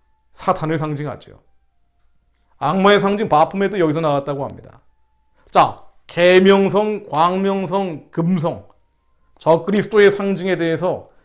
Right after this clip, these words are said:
이사야서는 십사 장 십이 절에 명확한 예언을 하고 있습니다. "너 아침의 아들 개명성이여, 어찌 그리 하늘에서 떨어졌으며, 너 열국을 엎은 자여, 어찌 그리 땅에 찍혔는고. 너는 무너진다.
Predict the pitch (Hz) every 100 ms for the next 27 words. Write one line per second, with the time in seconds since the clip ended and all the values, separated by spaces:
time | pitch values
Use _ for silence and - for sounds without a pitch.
0 | _ 156 160 180 196 190 185 202 139 -
1 | _ - - 269 - - 147 175 180 190
2 | 190 - - 190 170 175 180 135 127 147
3 | 185 220 214 214 208 180 170 165 151 139
4 | - 80 - - _ _ _ _ _ _
5 | _ _ _ _ 143 151 151 151 151 156
6 | 151 147 151 147 147 147 147 147 147 143
7 | 131 - _ _ - 170 180 202 185 190
8 | 190 - 214 196 175 185 180 156 139 143
9 | 127 - _ _ 143 160 170 175 180 190
10 | 190 - 180 170 165 156 135 - _ _
11 | - 160 180 180 185 156 170 160 151 185
12 | 170 165 156 180 - 170 131 98 82 -
13 | _ _ - 147 156 156 160 147 147 113
14 | 92